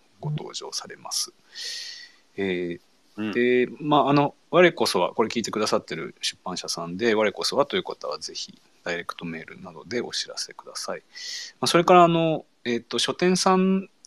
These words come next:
Speaker 1: 聞いてくださってる書店さんの方でも、あの、この出版社さん出てほしいよっていうようなリクエストがあれば、ぜひ私の方でもいいので、ディ-、ダイレクトメールで教えてください。左右者さんも、あの、そういうリクエストがあった出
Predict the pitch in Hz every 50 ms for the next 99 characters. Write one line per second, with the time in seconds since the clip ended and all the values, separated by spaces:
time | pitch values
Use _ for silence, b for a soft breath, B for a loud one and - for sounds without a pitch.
0 | - - 175 170 - 170 175 175 175 196 185 - 151 104 - 110 - - 131 131
1 | 123 - 139 135 139 143 - _ - 175 139 101 87 87 92 117 135 123 90 78
2 | 87 98 92 - - 113 127 127 - 143 131 - - 143 135 135 - - 120 -
3 | - - 82 76 80 87 107 113 - 90 - 92 87 - - - 95 90 92 107
4 | 113 113 - - - 95 90 90 87 82 76 76 82 - - - - 135 123 -
5 | - 82 - - 80 98 95 87 - - - - - _ _ - - 85 - -
6 | - - - _ _ - - - - - - - 90 85 - 104 90 80 - -
7 | - - - - - 90 78 73 - - 73 - - - - - - - - -
8 | - - 98 92 92 - - - - 92 92 90 80 - - - - - - -
9 | - - - - - - _ - - - - - - - - - - 87 - _
10 | B B B B B B - 160 208 208 - 151 - - - 82 82 165 165 165
11 | 82 82 - _ _ - - - - - - - - - 120 117 113 113 113 107
12 | 104 98 - 120 117 - - - 101 104 87 - - _ _ - - - - -
13 | - _ - - - -